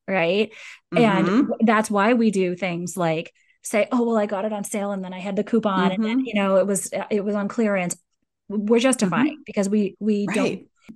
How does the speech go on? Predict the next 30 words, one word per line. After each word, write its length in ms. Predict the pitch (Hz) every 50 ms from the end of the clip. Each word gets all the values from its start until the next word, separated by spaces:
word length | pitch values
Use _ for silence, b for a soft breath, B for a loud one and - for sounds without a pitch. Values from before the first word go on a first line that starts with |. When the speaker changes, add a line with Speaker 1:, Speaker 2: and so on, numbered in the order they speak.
| _ _ -
Speaker 1:
we 180 | 214 220 247
don't 200 | 233 247 240 214
feel 160 | - - 240 226
comfortable 760 | 226 - 226 214 - 226 202 202 196 190 180 180 185 - 190
with 200 | 190 202 196 -
spending 380 | - - 208 196 196 190 185 190
money 260 | 185 180 180 180 180
on 200 | 180 170 175 175
things. 400 | 175 185 170 165 165 185 160 -
Speaker 2:
Mm-hmm. 400 | - 175 160 - - 165 160 165 180 180 - _ _ _ _ _ _ _ _ _ -
Speaker 1:
So, 440 | 208 - - 208 196 190 185 180 -
Speaker 2:
Yeah. 340 | 226 - - 240 170 135 - - -
Speaker 1:
and 160 | 220 208 202
we 100 | 208 214
don't 200 | 208 214 196 196
want 160 | 202 196 -
other 200 | 196 202 202 208
people 360 | 196 - 214 202 - 190 185
to 160 | 180 - 190 -
think 380 | - 185 175 175 170 - - 180
certain 380 | - - - 202 170 180 190 185
ways 240 | 170 170 170 170
about 260 | 180 170 175 160 156 156
us, 380 | - - - - - - - - -
just 320 | 165 226 220 208 - - 202
like 320 | 196 180 175 175 175 175
Speaker 2:
Right. 340 | 196 226 220 196 202 - - -
Speaker 1:
you're 140 | 202 190 190
doing 420 | 185 190 185 185 175 175 175 185
with 220 | 185 175 185 180